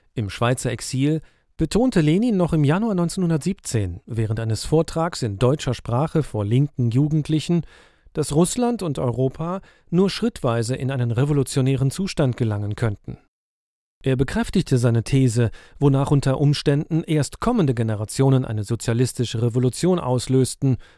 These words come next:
um die Macht dem Proletariat zu übergeben. Durch die in den vergangenen Jahren gescheiterten Revolutionsversuche war Lenin skeptisch geworden,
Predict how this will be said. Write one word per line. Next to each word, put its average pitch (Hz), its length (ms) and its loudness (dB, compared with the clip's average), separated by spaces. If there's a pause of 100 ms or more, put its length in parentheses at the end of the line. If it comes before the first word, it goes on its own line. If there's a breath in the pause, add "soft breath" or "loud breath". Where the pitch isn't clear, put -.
um 165 160 2
die 180 120 0
Macht 143 300 0
dem 147 140 2
Proletariat 147 720 0
zu - 140 -4
übergeben. 110 560 -2 (760)
Durch 156 220 0
die 208 140 -2
in 202 100 0
den 175 120 0
vergangenen 180 440 0
Jahren 160 380 0
gescheiterten 143 520 -4
Revolutionsversuche 120 1160 0 (400 loud breath)
war 147 260 0
Lenin 170 320 4
skeptisch - 480 -4
geworden, 135 560 2